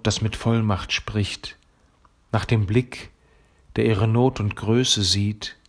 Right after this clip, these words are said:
nach der Freundschaft, die an allem Anteil nimmt und gibt,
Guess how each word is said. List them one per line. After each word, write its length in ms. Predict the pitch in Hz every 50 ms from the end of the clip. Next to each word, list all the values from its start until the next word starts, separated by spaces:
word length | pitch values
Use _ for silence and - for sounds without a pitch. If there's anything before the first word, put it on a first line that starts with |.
| _ _ _ _ _ _ _ _ _ _ _ _ _ _ _ _ _ _ _ _
nach 200 | - 117 117 107
der 140 | - - 113
Freundschaft, 840 | - - - 127 151 170 170 - - - 110 101 - - - - - - - - - _ _ _ _ _ _ _ -
die 320 | 123 123 131 - - -
an 140 | 117 117 113
allem 320 | - 117 120 117 110 117
Anteil 500 | - 113 117 123 120 - 139 135 135 131
nimmt 400 | 120 117 120 123 139 143 143 -
und 280 | 214 156 131 123 - -
gibt, 580 | 139 123 98 - - - - - - - -